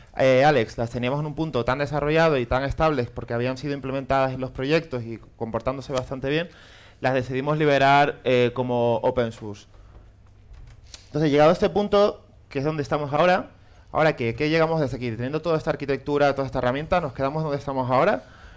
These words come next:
Pues no, pues hemos continuado y ahora mismo seguimos desarrollando, tenemos nuevas funcionalidades que están en desarrollo ahora mismo o a punto de, de salir. ¿Cuáles son esas funcionalidades? Pues estamos incorporando el patrón de programación reactiva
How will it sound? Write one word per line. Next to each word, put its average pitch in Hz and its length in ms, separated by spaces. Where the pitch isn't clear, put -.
Pues 117 140
no, 117 240
pues 123 140
hemos 143 160
continuado 170 680
y 143 80
ahora 143 100
mismo 156 160
seguimos 160 300
desarrollando, 160 640
tenemos 143 320
nuevas 147 240
funcionalidades 143 560
que 123 80
están 131 180
en 147 120
desarrollo 147 400
ahora 143 120
mismo 175 280
o 175 60
a 135 80
punto 131 280
de, 120 400
de 127 120
salir. 110 420
¿Cuáles 156 220
son 170 80
esas 160 200
funcionalidades? 156 600
Pues 123 180
estamos 151 300
incorporando 160 480
el 127 80
patrón 147 420
de 120 220
programación 123 800
reactiva 165 580